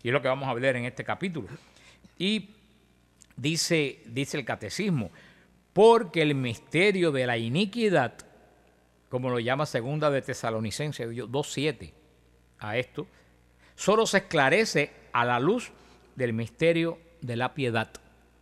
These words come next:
como dice primera de Tito tres dieciséis. O sea, tú solamente puedes en-, entender el misterio de la iniquidad cuando entiendes el misterio de la piedad, del amor de, compasivo de,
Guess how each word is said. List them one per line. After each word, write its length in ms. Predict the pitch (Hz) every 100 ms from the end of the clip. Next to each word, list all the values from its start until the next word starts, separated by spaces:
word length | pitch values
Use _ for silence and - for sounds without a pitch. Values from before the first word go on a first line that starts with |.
| _
como 160 | - 110
dice 180 | 120 147
primera 340 | 127 120 139
de 120 | 127
Tito 360 | 98 202 175 139 - _ _ _
tres 380 | 120 117 131 - _ _ _ _ _
dieciséis. 600 | 113 113 110 - 85 - _ - -
O 40 |
sea, 260 | - 143 - - -
tú 120 | 240
solamente 400 | 226 180 196 175
puedes 300 | 143 170 165
en-, 220 | 156 143 - -
entender 400 | 131 127 127 135
el 60 |
misterio 400 | 117 104 165 196
de 60 | 185
la 40 |
iniquidad 440 | 170 139 147 196 208 - -
cuando 220 | 127 120
entiendes 580 | 117 104 156 214 208 135
el 60 | 131
misterio 440 | 123 - 180 180
de 60 | 139
la 120 | 117
piedad, 300 | 117 110 110 _ _ _ _ _ _
del 160 | 113 107
amor 340 | 104 113 139 143
de, 260 | 135 117
compasivo 720 | - 113 110 113 - 143 151 127
de, 180 | 101